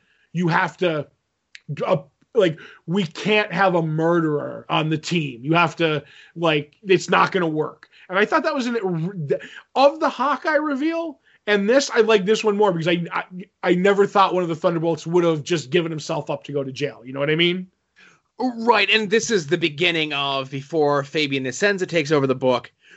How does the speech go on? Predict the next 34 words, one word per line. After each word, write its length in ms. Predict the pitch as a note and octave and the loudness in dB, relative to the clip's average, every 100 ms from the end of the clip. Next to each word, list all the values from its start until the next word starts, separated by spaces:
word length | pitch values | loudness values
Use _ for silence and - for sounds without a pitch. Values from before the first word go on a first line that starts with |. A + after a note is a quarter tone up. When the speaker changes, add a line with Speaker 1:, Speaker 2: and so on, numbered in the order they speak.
| - | -12
Speaker 2:
where, 540 | C#3 E3 D#3+ D3+ C#3 - | 2 4 6 4 2 -2
the, 300 | D#3+ C#3 D3 - | -12 -10 -10 -14
you 160 | E3+ E3+ | -10 2
know, 100 | D#3+ | 4
you're 240 | D3+ E3+ | 4 4
getting 460 | D#3+ E3 E3 D#3 C#3+ C#3+ | 2 2 0 -4 -6 -6
a 80 | |
shock, 540 | C#3 - G3 E3+ D#3+ - | -6 -6 -2 0 0 -2
like, 160 | C#3 D3 | -6 -4
every 240 | D3+ C#3+ | -2 -2
three 280 | C3 D#3 C#3+ | -2 -4 -2
to 80 | C3+ | -2
four 260 | - B2+ | -2 -2
issues 320 | D3 D3 C#3+ B2+ | 0 0 0 -6
of 100 | - | -2
something 300 | B2+ B2 B2+ | -2 -2 0
big 200 | C3+ A#2+ | 0 0
like 280 | A#2 G#2 - | -4 -4 0
this, 360 | E3 D3+ C#3+ | 2 2 -2
where 140 | D3 B2+ | -2 0
by 80 | |
the 80 | C3 | 0
time 260 | C3+ C#3 C3 | 0 0 0
Nicieza 460 | A#2+ D#3+ E3+ D#3 | -2 0 0 -2
takes 220 | C#3 C3 C3 | -4 -2 0
over 160 | B2 | 0
the 80 | A#2 | -2
book, 320 | B2 A#2+ A2+ - - - - | -2 -2 -4 -14 -20 -4 0
it's 140 | D#3 | 2
a 60 | C#3+ | 2
shock 420 | - E3+ C#3+ C3+ | 2 0 -2 -4
an 80 | A#2+ | -6
issue. 340 | G2+ - - _ _ _ _ _ _ - - | -6 -8 -16 _ _ _ _ _ _ -20 -2
Speaker 1:
Right. 360 | D#3 C3 - | -2 -2 -6